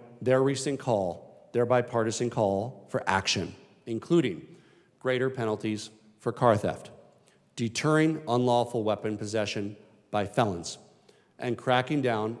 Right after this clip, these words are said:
on ghost guns, which are completely untraceable and increasingly being used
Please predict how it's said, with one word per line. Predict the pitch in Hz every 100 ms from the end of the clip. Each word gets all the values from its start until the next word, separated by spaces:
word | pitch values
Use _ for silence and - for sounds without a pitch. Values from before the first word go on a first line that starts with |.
| -
on | 110 110
ghost | 110 110 98 -
guns, | 80 80 - _ _ _ -
which | 117 117
are |
completely | - - - - 170 160 165 170 170 - -
untraceable | - 139 - 117 107 110 104 101 104 - - 120
and | 107
increasingly | 104 - - 147 139 147 135 131
being | 123 120 110
used | 101 90 90 -